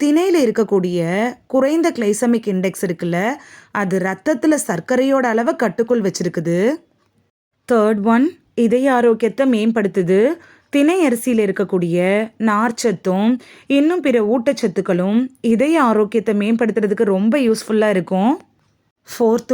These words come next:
ஒன் எலும்பு ஆரோக்கியத்துக்கு நல்லது. திணை அரிசியில கால்சியம், பாஸ்பரஸ் இது மாதிரியான எலும்போட ஆரோக்கியத்துக்கு தேவையான எல்லா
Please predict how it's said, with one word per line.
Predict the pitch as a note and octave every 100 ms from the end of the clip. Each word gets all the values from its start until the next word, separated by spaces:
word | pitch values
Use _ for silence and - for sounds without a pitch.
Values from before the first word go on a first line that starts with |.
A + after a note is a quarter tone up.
| A3+
ஒன் | A#3 D#4 - _ A3+ A3+
எலும்பு | C4+ E4 D4+ A3
ஆரோக்கியத்துக்கு | G#3+ G#3 A3 G#3+ G3+ A#3
நல்லது. | G3 F#3 E3+ F#3+ A3 D#4+ - - _ C#4+
திணை | C#4+ E4 D4
அரிசியில | G#3 - G#3+ F#3+ F#3 G3 A3 - -
கால்சியம், | A3 A3+ A3+ - G#3+ G3 G3 G3+ - -
பாஸ்பரஸ் | A3 B3+ - A3+ G3 F#3+ - - - - A3
இது | G#3
மாதிரியான | G3 G3 A3+ A#3 G3 F#3 G3 B3+ D4 - G#3+ A3
எலும்போட | C#4+ D4+ D4+ B3+ F#3+
ஆரோக்கியத்துக்கு | G3 A#3+ A#3 A#3 A3 G#3 G3
தேவையான | F#3+ F#3+ F#3+ F3+ F3+ F#3 B3 C#4 - - - G#3+
எல்லா | A3 B3+